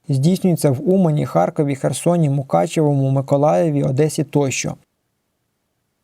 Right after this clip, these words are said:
Газові, турбінні, роторні лічильники, фільтри газу, лічильники обліку води, тепла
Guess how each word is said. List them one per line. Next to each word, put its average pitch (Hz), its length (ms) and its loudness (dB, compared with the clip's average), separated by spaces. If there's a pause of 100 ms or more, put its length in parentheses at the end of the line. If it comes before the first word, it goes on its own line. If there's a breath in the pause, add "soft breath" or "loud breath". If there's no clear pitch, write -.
Газові, 143 500 2
турбінні, 151 560 2
роторні 143 440 2
лічильники, 135 640 0
фільтри 170 400 0
газу, 135 480 0
лічильники 165 540 0
обліку 156 440 0
води, 139 380 2
тепла 139 500 0